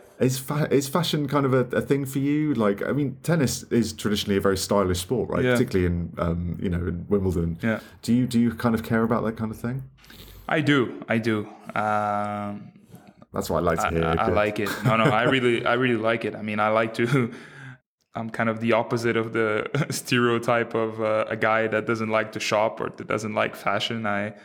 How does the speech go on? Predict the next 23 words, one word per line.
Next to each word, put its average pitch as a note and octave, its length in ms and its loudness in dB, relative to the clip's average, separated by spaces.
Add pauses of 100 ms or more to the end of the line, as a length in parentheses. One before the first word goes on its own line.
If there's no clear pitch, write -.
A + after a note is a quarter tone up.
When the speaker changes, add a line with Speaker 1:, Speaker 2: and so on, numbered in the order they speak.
(260)
Speaker 2:
I - 60 0
really A#2+ 280 4
enjoy A2 280 2
it. G2+ 120 -4
I G#2+ 100 2
like G#2+ 260 0
to G#2+ 160 -6
shop G#2+ 320 0
for - 100 -10
myself. G#2 520 0
I G2+ 60 4
like G2+ 240 0
to G2+ 320 -2 (520)
have, G2+ 320 -2
uh, G2 160 2
nice G2+ 300 0
clothes, G2+ 560 0
uh, G2+ 280 -2
nice G2+ 280 -4
things G#2 260 -4
for G2+ 120 -8
me, G#2 320 0
and G2+ 280 -2